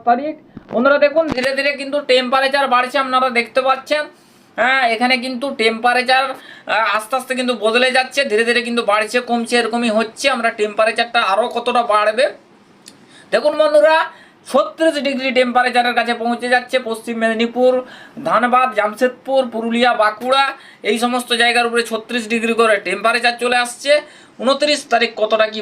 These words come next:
বাড়বে কমবে আমরা একটু দেখে নেই বন্ধুরা। পঁয়ত্রিশ ডিগ্রি সেলসিয়াস, তারপরে বন্ধুরা আমরা চলে আসবো একদম সরাসরি তিরিশে মার্চ। বন্ধুরা দেখুন এখানে আমরা দেখতে পাচ্ছি দর্শক বন্ধুরা, এখানে আমরা যে পরিস্থিতিটা পাচ্ছি সেরকম কিন্তু যে ভয়াবহ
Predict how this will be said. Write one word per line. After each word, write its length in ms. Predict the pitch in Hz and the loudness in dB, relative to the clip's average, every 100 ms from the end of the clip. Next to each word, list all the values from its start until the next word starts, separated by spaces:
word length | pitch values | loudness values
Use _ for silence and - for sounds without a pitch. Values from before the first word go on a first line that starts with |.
| 208 | 0
বাড়বে 260 | 202 214 214 | 0 0 0
কমবে 280 | 220 226 277 294 | -2 0 2 2
আমরা 120 | 220 185 | 0 -2
একটু 140 | - 175 | -4 -6
দেখে 180 | 175 208 240 | -2 0 2
নেই 140 | 269 277 233 | 0 0 0
বন্ধুরা। 440 | 214 214 226 226 240 254 277 311 - - - | 0 0 2 2 2 0 -2 -6 -16 -20 -8
পঁয়ত্রিশ 400 | 202 240 240 254 220 | -2 -2 -2 -6 -2
ডিগ্রি 220 | 240 233 233 | -2 -2 0
সেলসিয়াস, 520 | 233 233 226 262 277 277 226 | 2 0 0 0 0 0 -2
তারপরে 280 | 208 214 214 | 2 2 2
বন্ধুরা 240 | 208 214 208 | 0 0 2
আমরা 140 | 202 208 | 2 0
চলে 160 | 202 208 214 | 0 2 2
আসবো 280 | 214 220 254 269 247 | 0 0 2 4 2
একদম 200 | 190 185 185 | 0 -6 -8
সরাসরি 380 | 175 196 202 196 180 | -2 -2 -2 -8 -10
তিরিশে 360 | 196 202 208 214 | -10 -6 0 2
মার্চ। 300 | 233 269 277 - - - - - - | 4 2 0 -6 -18 -20 -20 -18 -6
বন্ধুরা 260 | 214 269 254 | 0 2 2
দেখুন 280 | 262 262 294 302 | 0 2 2 2
এখানে 180 | 240 247 262 | 2 2 2
আমরা 140 | 262 262 | 2 0
দেখতে 180 | 247 247 277 | -2 0 0
পাচ্ছি 180 | 277 269 | 0 0
দর্শক 220 | 269 262 262 | -2 -2 0
বন্ধুরা, 340 | 277 285 285 247 269 - - - - 190 | 0 2 2 2 0 -6 -16 -14 -8 -4
এখানে 240 | 208 269 277 | 0 2 2
আমরা 140 | 269 254 | 0 -2
যে 60 | 262 240 | -2 -2
পরিস্থিতিটা 480 | 247 247 247 262 262 - | -2 -4 -6 -2 -2 -2
পাচ্ছি 320 | 233 247 - 254 | -4 -4 -6 -10
সেরকম 280 | 226 226 247 254 | -6 -4 -4 -4
কিন্তু 200 | 254 247 269 254 | -6 -6 -4 2
যে 120 | 262 262 254 - _ - 110 | 4 4 0 -10 _ -20 -10
ভয়াবহ 480 | - 220 294 302 302 | 0 2 4 6 6